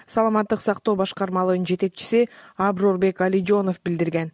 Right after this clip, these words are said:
Алар райондогу тогуз бала бакчанын тарбиялануучулары жана эки орто мектептин окуучулары болгон. Жыйырма үчүнчү сентябрда президенттин жардамчысы Саида Мирзиёева президент Шавкат Мирзиёевдин тапшырмасы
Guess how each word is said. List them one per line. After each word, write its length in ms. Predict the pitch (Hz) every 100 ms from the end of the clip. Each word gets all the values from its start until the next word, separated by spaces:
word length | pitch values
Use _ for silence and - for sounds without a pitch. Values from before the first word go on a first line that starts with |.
| _ _ _ _
Алар 240 | 196 226 240
райондогу 500 | 220 220 214 220 220
тогуз 320 | 220 220 214
бала 220 | 202 202 202
бакчанын 380 | 196 - 202 220
тарбиялануучулары 1040 | 202 196 202 202 202 196 - 196 196 233
жана 240 | 190 190 185
эки 320 | 180 196 226
орто 280 | 202 190 202
мектептин 480 | 185 - 180 196 190
окуучулары 640 | 185 208 196 202 190 185
болгон. 380 | 175 175 180 180 - - - -
Жыйырма 240 | 220 226 220
үчүнчү 380 | - 214 -
сентябрда 640 | - 214 220 208 208 214 233
президенттин 540 | 202 185 196 185 190 190
жардамчысы 560 | 190 190 190 - 202
Саида 380 | 196 190 185 180
Мирзиёева 720 | 185 175 175 190 202 214 240 - - -
президент 400 | - 220 208 208
Шавкат 340 | 208 196 202 202
Мирзиёевдин 640 | 202 190 190 202 196 190
тапшырмасы 560 | 190 190 - 185 185